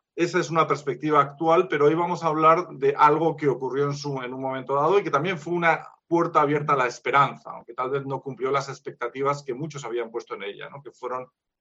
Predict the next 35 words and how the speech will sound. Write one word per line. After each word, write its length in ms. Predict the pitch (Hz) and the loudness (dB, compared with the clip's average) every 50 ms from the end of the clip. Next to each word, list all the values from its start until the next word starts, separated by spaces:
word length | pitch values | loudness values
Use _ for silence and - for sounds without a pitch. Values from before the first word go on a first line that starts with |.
| _ _ _ _ | _ _ _ _
los 240 | - 135 123 - 131 | -6 -6 -4 -4 -4
acuerdos 400 | 120 - 135 135 135 139 139 143 | -6 -2 -2 -2 0 -2 -2 -2
de 120 | 151 107 | -2 -2
Oslo. 300 | 104 95 - - - - _ _ _ _ _ _ _ _ _ _ _ | -2 -4 -8 -16 -20 -20 _ _ _ _ _ _ _ _ _ _ _
Y 120 | - 170 160 | -10 -8 -2
para 520 | 143 175 170 165 165 160 156 - - _ _ _ _ _ _ _ - | 4 4 6 8 8 6 6 2 -6 _ _ _ _ _ _ _ -8
ilustrarnos 640 | 165 147 156 143 - - 202 208 220 214 202 190 | -6 -6 -6 -6 -2 4 6 6 6 6 2 -4
sobre 160 | 156 160 156 156 | -4 -4 -4 -4
esta 160 | 147 - 151 | -4 -2 -2
materia, 420 | 147 139 139 147 160 160 180 185 | -2 -2 0 0 0 2 2 2
sobre 180 | 175 156 151 131 | 0 -2 -4 -4
los 100 | 117 127 | -4 -4
acuerdos 320 | 120 123 139 139 143 143 | -6 -4 -4 -4 -4 -2
de 120 | 143 147 147 | 0 2 2
Oslo, 380 | 147 143 151 170 180 185 185 - | 2 2 0 0 0 0 0 -2
hemos 240 | 156 143 147 143 143 | -6 -6 -6 -6 -6
contado, 440 | - 156 147 147 156 156 156 160 156 | -8 -10 -6 -2 0 2 4 4 4
hemos 200 | 147 143 143 143 | 2 0 -2 -4
elegido 640 | 147 143 139 143 - 160 160 156 160 165 175 - - - | -4 -6 -6 -6 -6 -6 -4 0 0 0 0 -2 -4 -6
a 360 | 135 139 143 143 147 147 - - | -2 0 2 2 2 2 0 -4
Gabriel 580 | 147 135 135 131 131 139 143 156 165 165 160 156 | -4 -2 -2 -2 -2 -2 -2 -2 0 0 -2 -4
Ben 460 | 143 147 151 156 156 160 160 156 _ _ - | -4 -4 -4 -4 -4 -6 -8 -10 _ _ -4
Tasgal, 600 | 139 127 - - - - 139 131 117 98 95 - _ _ _ _ _ _ - | -4 -4 -4 -4 -2 0 2 2 0 -2 -6 -14 _ _ _ _ _ _ -8
que 80 | 139 | -8
es 100 | 139 143 | -6 -6
un 80 | 147 147 | -6 -6
experto 460 | 131 - - - 165 151 143 - 127 | -6 -6 -4 -4 -4 -4 -4 -4 -6
en 80 | 120 120 | -4 -4
Oriente 320 | 120 131 135 139 139 147 | -6 -8 -8 -6 -6 -6
Medio, 260 | 151 160 165 180 185 | -4 -2 0 0 0
al 100 | 165 147 | 0 0
que 120 | 139 151 139 | -2 -6 -6
conocemos 460 | 147 143 143 143 185 190 208 196 190 | -6 -6 -6 -6 -6 -6 -6 -4 -4
además 420 | 185 175 175 175 180 190 285 - _ _ _ _ _ _ _ _ _ _ _ _ | -4 -4 -2 -2 -2 -2 -2 -8 _ _ _ _ _ _ _ _ _ _ _ _
porque 1300 | 160 160 151 143 143 143 147 151 147 143 143 143 139 135 135 135 131 131 127 127 127 127 123 127 131 - | 0 0 0 0 -2 -4 -2 2 4 4 4 4 4 4 2 2 2 0 -2 -2 -2 -2 -2 -4 -6 -8